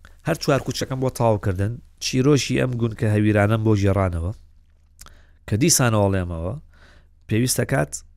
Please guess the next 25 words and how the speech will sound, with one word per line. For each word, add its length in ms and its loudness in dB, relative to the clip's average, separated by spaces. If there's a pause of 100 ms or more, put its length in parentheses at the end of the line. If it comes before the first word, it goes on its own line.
(880)
ئەم 200 0
بڕیارە 440 2
جێبەجێ 520 -6
بێت 260 -14 (1500)
و 140 -2
کاریگەریشی 760 2
زۆر 260 4
زۆرە 320 -6
بێت، 180 -6 (380)
چونکە 440 -4 (840)
کاریگەرەکەی 680 -2 (280)
لە 80 0 (140)
ئابووریا 640 4
وا 100 4
حساب 360 0 (100)
ناکرێ. 340 -6
بڵێ: 140 -4 (100)
«کاکەوە 420 -2
من 160 -4
لە 100 0
مانگێکا 440 -2
چوار 380 0
نانە، 220 -2 (460)
ئە، 100 4 (1300)
ئەوەنە 320 6